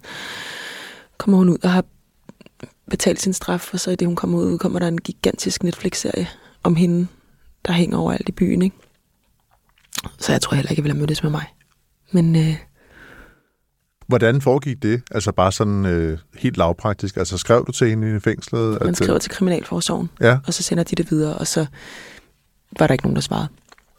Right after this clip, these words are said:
Speaker 1: Så tror jeg bare, det er, fordi hun
Speaker 2: Der var
Speaker 1: var
Speaker 2: ikke nogen, der
Speaker 1: afvist det.
Speaker 2: svarede?
Speaker 1: Mm-mm.
Speaker 2: Nej.
Speaker 1: Men jeg har talt rigtig meget med Pernille og Niels der.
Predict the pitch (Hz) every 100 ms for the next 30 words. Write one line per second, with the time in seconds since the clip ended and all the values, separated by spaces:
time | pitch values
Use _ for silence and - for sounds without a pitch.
0 | - - - - - - - - 90 87
1 | 98 90 - 87 90 101 - - 98 82
2 | - _ _ _ _ _ _ _ _ _
3 | _ _ - 175 160 160 - - - 214
4 | 208 190 170 170 175 165 170 170 170 175
5 | 175 180 175 - 180